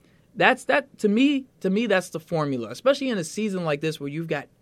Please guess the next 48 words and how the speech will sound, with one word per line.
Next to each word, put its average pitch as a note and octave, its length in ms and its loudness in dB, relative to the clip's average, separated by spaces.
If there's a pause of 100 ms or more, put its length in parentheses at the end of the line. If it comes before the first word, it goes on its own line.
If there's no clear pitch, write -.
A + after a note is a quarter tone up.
eight F3 300 -4 (160)
games C3+ 560 -6
at A2+ 160 -12
home. - 220 -20 (640)
If A3+ 140 0
you F#4 180 8
just D#4+ 200 4
win B3 360 4
your F#3 200 6
home F#3 280 0
games, C4 340 0
you're A3+ 160 -4
bowl G3+ 260 -2
eligible. A2+ 540 -10 (880)
That's D#4 160 2
all B3 120 6
they A#3+ 100 6
had A3 100 2
to G#3 60 -2
do A3 120 2
was F#3 100 4
win D#3 160 0
their B2+ 140 -2
home F#3+ 280 2
games. A2+ 360 -4 (320)
And E3 140 2
now B3 140 8
you've B3 260 4
dropped G3+ 320 6
two G3+ 460 2 (320)
to A3 160 -2
the, A3 280 4 (540)
what's A3+ 220 6
supposed C4+ 420 6
to A3 60 0
be G3 160 4
your E3+ 160 10
easiest F#3 480 4
home G3+ 240 4
games. C3 340 2
Chattanooga F#3+ 580 4
probably, D#3+ 320 2
will D3 140 0
probably D#3+ 360 0
be C#3 140 -4
the C#3 140 -2
easiest, C3+ 720 -4
but C#3+ 220 0